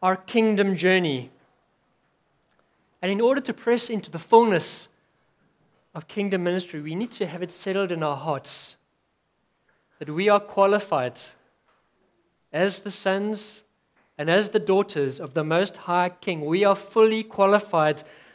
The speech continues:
to access the kingdom of God, the benefits of the gospel, the benefits of the kingdom are available to you today. The power of the Holy Spirit, the same Holy Spirit that anointed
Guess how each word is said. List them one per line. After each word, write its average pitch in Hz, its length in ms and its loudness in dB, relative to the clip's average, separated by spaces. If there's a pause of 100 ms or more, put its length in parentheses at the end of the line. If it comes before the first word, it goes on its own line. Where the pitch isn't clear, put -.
(140)
to - 220 -10
access 220 680 0 (320)
the 190 80 -6
kingdom 214 480 2
of 190 120 0
God, 175 200 4
the 185 60 2
benefits 254 640 4
of 190 120 -2
the - 80 -4
gospel, 180 500 0
the 143 120 -4
benefits - 800 -2 (640)
of 202 180 2
the 233 80 4
kingdom 220 540 2
are 190 280 0
available 196 640 4
to 208 240 -8
you 190 320 -4
today. 165 560 2 (2000)
The 175 80 -4
power 226 400 8
of 233 100 2
the 202 100 6
Holy 185 220 2
Spirit, 180 480 -2
the 160 60 -14
same 196 300 -2
Holy 170 240 -4
Spirit 165 360 -8
that 151 80 -8
anointed 175 640 -2